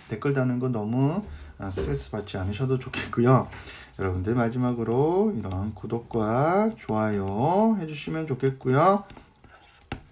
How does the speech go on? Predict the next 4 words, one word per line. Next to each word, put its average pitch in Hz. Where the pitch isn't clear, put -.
제가 120
카카오 196
아이디가 143
있으니까, 156